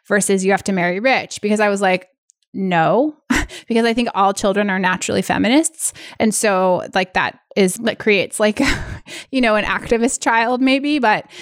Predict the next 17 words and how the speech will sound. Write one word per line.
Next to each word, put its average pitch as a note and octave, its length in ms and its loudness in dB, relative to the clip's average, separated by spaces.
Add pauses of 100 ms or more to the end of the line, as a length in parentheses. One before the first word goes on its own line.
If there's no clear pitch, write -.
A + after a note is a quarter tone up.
(160)
yeah, D#4+ 220 0
I C4+ 100 0
mean, D#4 140 2
I D#4+ 100 2
think, F#4+ 220 -4
like, C#4 180 2 (260)
the B3 220 2
root D4 200 2
of D4+ 120 -2
the C4 80 0
problem G3+ 420 -2
though F3+ 260 2
is G#3 240 0
that G#3 180 0
we're G#3 380 2
surrounded G#3+ 600 0
by F3+ 400 2